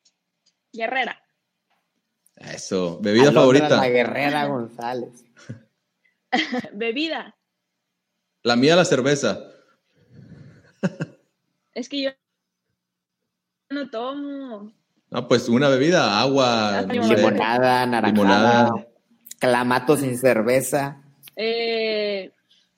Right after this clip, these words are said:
Speaker 1: naranjada.
Speaker 2: ¿Qué es lo que más te apasiona en la vida?
Speaker 1: El fútbol.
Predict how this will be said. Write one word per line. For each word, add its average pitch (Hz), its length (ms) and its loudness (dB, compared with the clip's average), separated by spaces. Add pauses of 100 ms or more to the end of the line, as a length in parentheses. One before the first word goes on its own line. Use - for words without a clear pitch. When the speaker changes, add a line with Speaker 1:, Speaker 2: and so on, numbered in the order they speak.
(2500)
Speaker 1:
naranjada. 247 680 -4 (1080)
Speaker 2:
¿Qué 143 140 4
es 143 100 2
lo 165 140 6
que 147 120 2
más 135 240 2
te 160 60 4
apasiona 143 520 0
en 123 80 2
la 117 80 2
vida? 120 360 0 (2750)
Speaker 1:
El 233 160 -10
fútbol. 226 840 -10